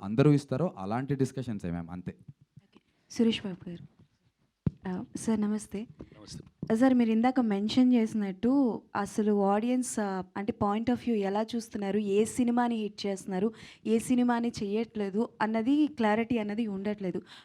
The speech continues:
Speaker 2: But ఒక సినిమాని మీరు జడ్జ్ చేసినప్పుడు, ఓకే ఈ సినిమా జనాల్లోకి వెళ్తే బాగుంటుంది, చూస్తారు అని మీ జడ్జ్‌మెంట్ ఎలా తీసుకుంటారు సార్?
Speaker 3: See, uh, it has to, uh, all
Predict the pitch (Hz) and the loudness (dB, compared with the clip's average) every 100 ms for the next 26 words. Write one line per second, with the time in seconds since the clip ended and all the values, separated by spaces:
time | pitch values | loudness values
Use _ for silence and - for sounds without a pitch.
0 | _ 262 - 233 254 269 269 302 320 302 | _ 0 2 2 4 8 8 10 8 8
1 | 254 285 320 285 233 233 - 208 196 190 | 10 10 10 10 4 0 -2 -4 -4 -8
2 | 180 202 214 214 226 226 220 233 254 247 | -2 4 4 4 2 2 2 4 4 4
3 | 208 202 226 233 226 196 185 226 185 190 | 0 0 2 2 2 -2 0 0 2 0
4 | 202 190 175 180 - - _ - 220 220 | -2 -4 -4 -6 -8 -20 _ 0 0 0
5 | 190 185 180 _ _ - 240 262 233 247 | -2 -2 -6 _ _ 4 4 4 2 6
6 | 277 294 294 247 247 254 285 269 220 220 | 6 6 6 6 6 4 4 4 2 2
7 | 233 220 - 208 185 180 175 175 - _ | 0 -2 -4 -6 -4 -8 -8 -14 -16 _
8 | _ _ - _ _ _ _ _ _ _ | _ _ -20 _ _ _ _ _ _ _
9 | - _ _ _ _ _ _ - 147 131 | -20 _ _ _ _ _ _ -4 -2 -2
10 | 151 - 113 104 101 95 - - - - | -4 -6 -4 -4 -6 -10 -14 -16 -18 -20
11 | _ - - 113 - 113 117 - - 135 | _ -20 -14 -12 -6 -4 -4 -6 -6 -6
12 | - _ - - _ _ _ - 98 92 | -6 _ -20 -20 _ _ _ -14 -10 -10
13 | 87 - - _ _ _ 95 104 | -12 -16 -20 _ _ _ -2 0